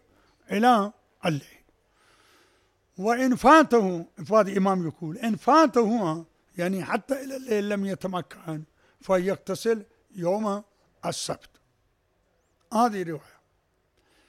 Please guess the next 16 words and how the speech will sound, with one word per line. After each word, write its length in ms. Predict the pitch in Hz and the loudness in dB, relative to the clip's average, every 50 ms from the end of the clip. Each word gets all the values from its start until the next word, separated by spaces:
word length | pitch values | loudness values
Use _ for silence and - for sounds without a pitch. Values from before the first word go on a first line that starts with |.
| _ _ _ _ _ _ _ _ _ _ _ - | _ _ _ _ _ _ _ _ _ _ _ -8
الفوت 720 | 220 214 202 - - - 226 269 311 330 302 240 - - 185 - _ _ _ _ - | -6 -6 -6 -8 -6 0 4 6 8 8 6 6 2 -4 -18 -20 _ _ _ _ 0
<clears throat> 840 | - 233 214 175 135 _ _ _ _ _ _ _ _ _ _ - - | 2 2 2 2 -2 _ _ _ _ _ _ _ _ _ _ -6 -2
عند 300 | 202 262 285 294 285 269 | 0 2 2 4 6 6
الراوي 500 | 262 247 240 254 262 254 247 269 277 262 | 6 6 6 4 4 4 4 2 0 0
غسل 400 | 226 175 220 240 - - 262 220 | -2 -2 -4 -4 -2 -2 -6 -4
فات، 400 | - - 220 226 190 - - - _ _ _ _ _ _ _ _ - - - 240 | -2 0 2 2 2 2 -2 -12 _ _ _ _ _ _ _ _ -20 -20 -14 -8
لابد 580 | 202 208 214 220 220 220 202 285 285 269 - | -2 0 0 2 2 2 0 0 -2 -2 -6
أن 220 | - 247 220 220 226 | -8 -4 -4 -2 -2
نلتزم 680 | 233 226 170 - 220 233 220 233 285 294 254 220 180 - _ _ _ _ - - _ _ - 170 | -2 -2 -2 2 2 2 4 6 6 6 6 4 0 -6 _ _ _ _ -20 -20 _ _ -10 -4
بأنه 720 | 165 202 220 226 220 220 233 214 170 214 240 233 214 202 | -4 -2 -2 -2 -2 -2 -2 -2 0 0 0 -2 -2 2
لا 420 | 208 233 262 285 285 269 247 220 | 4 6 6 6 6 6 4 4
يعني 720 | 190 190 240 277 294 262 285 311 247 262 262 254 220 160 135 _ _ _ _ _ _ - | 4 6 6 6 6 6 4 2 4 4 4 4 2 0 -4 _ _ _ _ _ _ 0
هو 340 | 202 262 277 247 214 202 208 - | 2 2 4 4 2 0 -2 -4
الراوي 440 | 196 208 233 254 262 254 240 214 175 | -4 0 0 0 0 -2 -4 -6 -6
فوت 400 | - - 208 262 285 - - 190 | -4 0 2 2 2 0 -4 -8
تمام 640 | 202 - - 226 240 254 285 302 294 277 254 220 | -12 -4 -2 -2 0 0 0 -2 0 -2 -4 -6